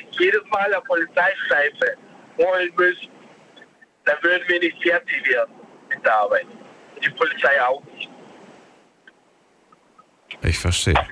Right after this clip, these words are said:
Speaker 2: Trotzdem irgendwie schade eigentlich,
Speaker 1: Verstehe.
Speaker 2: dass aus bürokratischen Gründen dann so, ja.
Speaker 1: Ja, natürlich, brauchen wir nicht reden. Also,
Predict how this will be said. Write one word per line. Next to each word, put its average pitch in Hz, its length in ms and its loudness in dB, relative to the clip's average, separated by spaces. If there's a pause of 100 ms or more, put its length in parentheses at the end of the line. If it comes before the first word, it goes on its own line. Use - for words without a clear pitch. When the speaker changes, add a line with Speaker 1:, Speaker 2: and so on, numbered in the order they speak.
(500)
Speaker 2:
Trotzdem 117 380 4
irgendwie 104 280 4
schade 92 380 4
eigentlich, 80 360 2
Speaker 1:
Verstehe. - 200 4
Speaker 2:
dass - 100 2
aus 101 200 2
bürokratischen 107 760 4
Gründen 107 380 2
dann 101 320 4 (800)
so, 104 520 4 (340)
ja. 85 320 2 (1300)
Speaker 1:
Ja, 208 380 4
natürlich, 240 680 0
brauchen 180 340 0
wir 202 60 -2 (100)
nicht - 120 0
reden. 214 300 0
Also, 160 680 0